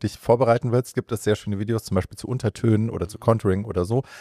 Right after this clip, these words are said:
Speaker 1: ne, wo du so Deep Dives, wo du dich mal, äh, reinfuchsen kannst. Ähm, wenn du so, dir so ein bisschen die Basics aneignen willst, aber wir machen das auf jeden Fall. Ich freue
Speaker 2: Okay.
Speaker 1: mich da drauf und dann nehmen wir eine Kamera mit oder wir nehmen jemanden mit einer Kamera mit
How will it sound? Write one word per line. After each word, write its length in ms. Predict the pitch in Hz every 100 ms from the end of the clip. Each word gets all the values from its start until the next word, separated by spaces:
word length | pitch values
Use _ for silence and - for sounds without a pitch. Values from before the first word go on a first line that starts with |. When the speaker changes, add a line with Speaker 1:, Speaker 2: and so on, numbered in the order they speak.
| - -
Speaker 1:
ne, 180 | 131
wo 60 | 113
du 320 | 101 98 107 -
so 180 | 90 92
Deep 260 | - 120
Dives, 340 | 123 113 113 -
wo 80 |
du 120 | 98 95
dich 200 | - -
mal, 160 | 92
äh, 340 | - 92 90 -
reinfuchsen 760 | 90 92 101 - - - 127
kannst. 300 | 110 107 107 _ - - _ -
Ähm, 480 | 95 92 92 90 110 _ _ _ _ _ _ _ _ _ -
wenn 160 | 98
du 80 | 95
so, 60 | 87
dir 200 | 104 95
so 40 | 82
ein 60 |
bisschen 220 | 82 -
die 80 | 90
Basics 400 | - 87 120 -
aneignen 500 | - 98 - 85 90
willst, 180 | 90 -
aber 100 | 82
wir 60 | 78
machen 220 | 78 80
das 140 | 71
auf 100 | -
jeden 180 | - 71
Fall. 180 | - 90
Ich 80 | -
freue 100 | 90
Speaker 2:
Okay. 40 | 85
Speaker 1:
mich 120 | 95
da 100 | 98
drauf 300 | 87 90 98
und 40 | 85
dann 60 |
nehmen 140 | 80 80
wir 40 |
eine 100 | 78
Kamera 320 | - 95 101
mit 180 | 107 107
oder 160 | 80 78
wir 60 |
nehmen 160 | 80 80
jemanden 320 | 85 85 80
mit 180 | 82 -
einer 60 |
Kamera 320 | 104 104 98 95
mit 180 | 92